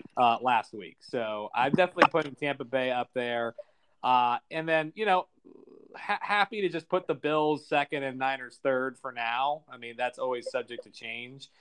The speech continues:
Um, you know, the Niners let Khalil Herbert run in for a couple of touchdowns in Chicago, but they pretty much s-,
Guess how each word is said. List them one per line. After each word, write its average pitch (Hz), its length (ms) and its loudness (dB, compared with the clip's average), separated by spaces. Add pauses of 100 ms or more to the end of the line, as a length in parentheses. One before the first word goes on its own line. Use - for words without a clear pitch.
(400)
Um, 104 680 2 (240)
you 127 120 -2
know, 101 280 -2 (180)
the 117 240 4 (120)
Niners 127 540 6
let 123 260 8 (140)
Khalil 135 340 4
Herbert 131 380 4
run 123 220 2
in 120 120 -6
for 123 120 0
a 113 60 0
couple 120 240 0
of 110 60 -6
touchdowns 117 520 -4
in 107 80 -20
Chicago, 117 720 6
but 101 300 0 (480)
they 117 240 4
pretty 127 240 0
much 117 220 0
s-, - 280 -12